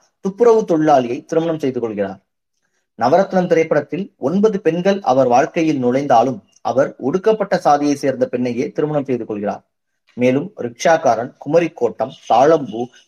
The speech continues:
தொழிலாளி, கணவன், தனிப்பிறவி ஆகிய திரைப்படங்களில் அவர் படித்தவராக இருப்பது உடல் உழைப்பு தேவைப்படும் வேலைகளில், மணி-, உடல் உழைப்பு தேவைப்படும் வேலைகளை செய்வதிலிருந்தோ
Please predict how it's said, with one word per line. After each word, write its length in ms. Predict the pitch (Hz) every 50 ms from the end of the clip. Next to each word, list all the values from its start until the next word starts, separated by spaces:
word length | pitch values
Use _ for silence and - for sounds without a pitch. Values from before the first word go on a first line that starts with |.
| _
தொழிலாளி, 640 | - 127 131 160 175 175 156 - 104 104 117 - - _
கணவன், 480 | - 127 123 160 165 135 120 127 - - _
தனிப்பிறவி 640 | - 127 147 190 190 - 190 180 180 175 185 185 175
ஆகிய 260 | 143 131 127 135 123
திரைப்படங்களில் 680 | - - - - - - 120 113 113 117 120 101 - _ _
அவர் 260 | - 120 127 127 -
படித்தவராக 640 | - 131 156 180 - - 196 185 180 170 170 165 165
இருப்பது 540 | 139 135 131 131 - 120 120 127 - - _ _ _ _ _ _
உடல் 340 | - 123 135 190 220 208 160
உழைப்பு 420 | 139 139 156 185 196 - - 190
தேவைப்படும் 540 | 190 - 156 147 147 151 147 - 135 131 123
வேலைகளில், 580 | 120 123 139 147 147 139 127 113 123 156 - _ _ _ _ _ _ _ _ _ _ _ _ _ _ _ _ -
மணி-, 220 | 143 139 131 113 101
உடல் 220 | 120 143 196 220
உழைப்பு 280 | 196 190 196 196 202 196
தேவைப்படும் 360 | - 165 160 151 143 135 131
வேலைகளை 340 | 131 143 156 160 147 139 127
செய்வதிலிருந்தோ 800 | - 131 143 165 180 - 160 147 131 117 107 101 120 123 101